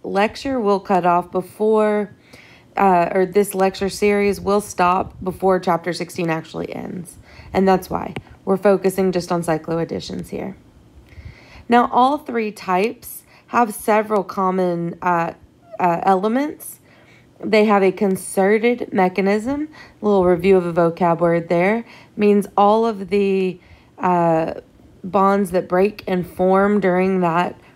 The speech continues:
reaction break and form at the same time, right? So it's, it's a one-step mechanism.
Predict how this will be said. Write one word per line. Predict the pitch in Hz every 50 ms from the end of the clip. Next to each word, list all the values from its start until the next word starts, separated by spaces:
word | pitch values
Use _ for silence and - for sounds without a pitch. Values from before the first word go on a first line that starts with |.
| - _
reaction | - 185 180 170 170 160 165 190 185 - - 254 262 262 254 247 247 - - - - - - - _
break | - 202 202 196 214
and | 202 196
form | 190 196 196 196 196
at | 190 190
the | - 170
same | 175 - 180 180 170 170 165
time, | - - - 165 160 156 151 151 - - 151 - _ _ _ - - - - - - -
right? | - 180 175 170 170 - -
So | - 190 175 170 170 170 170
it's, | 170 165 180 170 - - - - -
it's | 185 175 -
a | 180 170
one-step | 160 160 170 180 185 180 180 180 180 185 - - 170 160
mechanism. | 165 170 165 160 160 - 165 160 165 156 - 160 - - 190 170